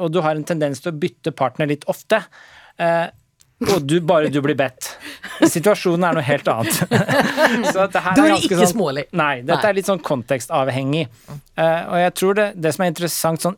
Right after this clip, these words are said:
Speaker 1: etisk her, det er å tenke dydsetisk i det tilfellet her.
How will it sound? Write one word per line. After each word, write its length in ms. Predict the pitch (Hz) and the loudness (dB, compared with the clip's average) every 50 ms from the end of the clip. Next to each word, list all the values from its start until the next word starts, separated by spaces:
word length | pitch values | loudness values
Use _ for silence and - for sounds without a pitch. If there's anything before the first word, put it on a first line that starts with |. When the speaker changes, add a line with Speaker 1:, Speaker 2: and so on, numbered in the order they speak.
| _ _ _ | _ _ _
Speaker 1:
etisk 560 | - 147 123 113 - - - 190 180 - 302 | -4 -4 -4 -4 -8 -8 -8 -8 -4 -2 0
her, 80 | 294 262 | 0 0
det 160 | 160 160 156 | 0 0 0
er 80 | 156 | 0
å 80 | 190 196 | -2 -2
tenke 460 | - 233 196 139 - - 160 175 175 - _ _ _ _ _ _ _ _ _ _ _ _ _ - - _ | -2 -2 -2 -2 -2 -2 -2 -2 -2 -4 _ _ _ _ _ _ _ _ _ _ _ _ _ -18 -16 _
dydsetisk 1160 | 117 110 104 117 135 131 147 135 127 - - - - 175 160 156 - - 233 214 - - - 180 | -16 -10 -4 -2 0 0 0 -2 -2 -8 -10 -4 -2 -2 -2 -2 -2 -4 -4 -4 -4 -4 -4 -2
i 60 | 160 | 0
det 100 | 156 143 | 0 0
tilfellet 380 | 156 127 - - 127 113 107 | -2 -4 -4 -4 -6 -4 -4
her. 100 | 104 101 | -6 -8